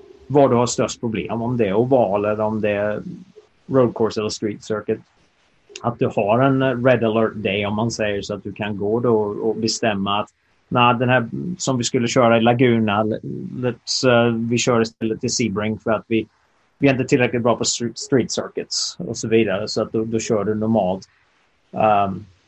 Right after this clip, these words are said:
på Sebring om du ska försöka köra då för gatlopp och så vidare, för den är riktigt bumpy och så vidare, va? Ehm, och de testerna då, vad, vad det gäller sensorer och sånt, så uppläggs ju det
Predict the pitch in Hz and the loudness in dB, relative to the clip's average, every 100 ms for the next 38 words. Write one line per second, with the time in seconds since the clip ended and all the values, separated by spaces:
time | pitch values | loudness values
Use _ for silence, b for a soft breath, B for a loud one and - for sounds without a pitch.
0 | _ _ 135 127 143 117 95 101 101 104 | _ _ -2 2 2 2 0 -2 -2 -4
1 | 101 101 117 101 104 98 101 92 - 98 | -6 -6 -6 -4 -6 -6 -6 -4 -2 -2
2 | 98 101 95 92 107 98 110 101 98 98 | 0 -2 -4 -4 -6 -4 -2 -2 -4 -8
3 | 87 92 - 104 98 98 98 - 113 104 | -8 -8 -6 -4 -2 -2 -6 -6 -8 -6
4 | 101 95 98 95 92 95 87 - 95 87 | -6 -6 -6 -10 -10 -8 -8 -8 -10 -10
5 | - 90 - - 50 50 50 _ _ _ | -12 -14 -14 -14 -12 -12 -14 _ _ _
6 | _ _ - 107 107 104 98 92 - _ | _ _ -6 -2 0 0 -2 -8 -14 _
7 | _ _ _ _ 143 131 170 180 202 196 | _ _ _ _ -2 4 4 4 2 0
8 | - 131 131 139 120 113 120 92 123 123 | -2 -2 2 2 2 0 -4 -2 0 2
9 | 127 101 98 117 110 123 107 104 117 127 | 2 0 -2 -6 -4 0 0 0 -2 -2
10 | - 104 92 123 131 127 113 104 101 - | -2 -4 -6 -4 -4 -2 -4 -4 -4 -4
11 | 110 107 101 | -2 0 -2